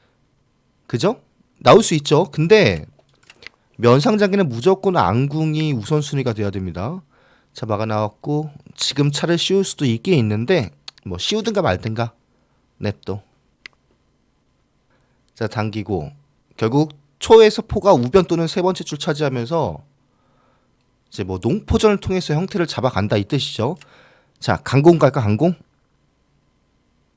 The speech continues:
강공, 강공. 포가 병을 치면 병을 또 치밀어 올려서 말을 잡겠다라는 뜻이에요.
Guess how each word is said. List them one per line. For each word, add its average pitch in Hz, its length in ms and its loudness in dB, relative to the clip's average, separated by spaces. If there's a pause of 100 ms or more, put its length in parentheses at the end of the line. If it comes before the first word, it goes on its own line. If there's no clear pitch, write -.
(300)
강공, 143 300 4
강공. 101 380 -6 (580)
포가 247 200 6
병을 240 200 6
치면 214 220 -2
병을 143 280 2
또 202 120 -2
치밀어 180 340 -2
올려서 104 540 0 (120)
말을 101 340 4
잡겠다라는 120 580 -2
뜻이에요. 101 460 -8